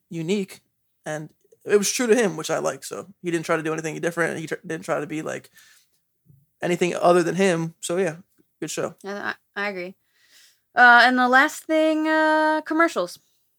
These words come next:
Speaker 2: That's why everyone watches. If you're not a football fan, you're watching for commercials, so
Speaker 1: They were
Speaker 2: we're
Speaker 1: good.
Speaker 2: gonna
Speaker 1: They were good commercials.
Speaker 2: They were solid. Um, my favorite was the Shaggy one with the Cheetos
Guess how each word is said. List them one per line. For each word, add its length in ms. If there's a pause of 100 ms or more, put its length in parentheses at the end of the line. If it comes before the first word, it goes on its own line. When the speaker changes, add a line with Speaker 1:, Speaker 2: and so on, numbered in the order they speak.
(120)
Speaker 2:
That's 100
why 140
everyone 300
watches. 640
If 120
you're 80
not 140
a 20
football 300
fan, 260
you're 100
watching 300
for 100
commercials, 460
so 240
Speaker 1:
They 80
were 80
Speaker 2:
we're 120
Speaker 1:
good. 80
Speaker 2:
gonna 400 (160)
Speaker 1:
They 100
were 60
good 120
commercials. 440 (960)
Speaker 2:
They 120
were 60
solid. 580
Um, 560
my 240 (160)
favorite 520
was 420
the 120
Shaggy 520
one 360
with 140
the 80
Cheetos 600